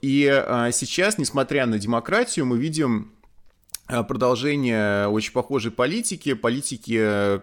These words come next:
как бы, э, отказа предоставлять какие-либо социальные услуги на государственной основе, что всё должно быть частным, пенсии должны быть частными, образование высшее должно быть частным, там, здравоохранение должно быть частным,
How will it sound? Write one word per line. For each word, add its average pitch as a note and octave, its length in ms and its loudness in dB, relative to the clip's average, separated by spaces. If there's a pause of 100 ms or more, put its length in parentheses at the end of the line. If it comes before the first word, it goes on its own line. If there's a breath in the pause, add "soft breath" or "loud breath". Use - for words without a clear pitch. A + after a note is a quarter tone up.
как G#2 280 -4
бы, G#2+ 140 0
э, G#2 200 0 (400 loud breath)
отказа A2 720 2
предоставлять B2 680 0
какие-либо A2 800 0
социальные A#2+ 460 0
услуги A2+ 480 -2 (200)
на G#2+ 120 2
государственной A2+ 640 0
основе, F#3+ 460 0
что - 160 -4
всё C3 140 -4
должно A2 280 -2
быть F#2 140 -4
частным, G3 500 0
пенсии F#3+ 360 -2
должны D3 280 -2
быть B2+ 160 -6
частными, B2+ 500 0
образование A#2+ 640 0
высшее D#3+ 360 0
должно B2+ 280 0
быть A#2 140 -4
частным, A#2+ 480 0
там, G2 180 -2
здравоохранение A#2 760 2
должно C#3 320 -2
быть B2+ 140 -4
частным, A#2+ 500 -2